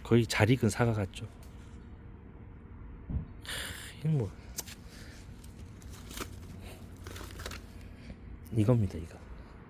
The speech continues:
요 밑에 거도 지금 위에 끝나면 밑에 거 한번 체크해서 밑에 거 한번 찍어야 돼요. 또 밖에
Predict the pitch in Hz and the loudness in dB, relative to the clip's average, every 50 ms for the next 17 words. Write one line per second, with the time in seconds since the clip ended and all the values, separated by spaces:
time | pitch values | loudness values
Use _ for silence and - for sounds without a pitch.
0 | - - - - - - - - - - - - - - - 113 107 131 170 - | -14 -14 -14 -14 -14 -14 -14 -14 -14 -14 -14 -14 2 10 12 12 12 12 12 12
1 | - 175 151 - 135 123 110 113 110 107 101 87 85 - 117 117 117 117 107 104 | 12 12 12 12 12 12 12 12 12 12 12 12 12 12 12 12 12 12 12 12
2 | 120 151 151 135 - - 160 170 175 185 180 160 143 135 131 120 92 85 107 127 | 12 12 12 12 12 12 12 12 12 12 12 12 12 12 12 12 10 10 8 10
3 | - 151 135 - 127 110 107 104 - - 165 160 - - 127 110 104 123 101 98 | 10 8 10 10 8 10 10 8 10 10 8 8 12 12 12 12 12 12 12 12
4 | 98 92 82 - - - - - - - - - - 131 - - 143 127 - - | 12 12 12 10 4 -6 -12 -12 -12 -12 -8 4 6 6 10 12 10 10 12 12
5 | 120 113 110 107 107 101 98 92 - - 120 120 123 117 104 104 - - 214 196 | 12 12 12 12 12 12 12 12 12 8 10 12 12 12 10 10 8 8 10 12
6 | - 160 117 104 - 98 104 92 76 - - - - 202 - - - - - - | 12 12 12 12 12 12 10 10 6 2 -2 8 10 10 10 10 6 -2 -10 -10
7 | - - - - 143 156 - - 160 156 147 143 143 143 | -10 -12 10 12 12 12 12 12 12 12 12 12 12 12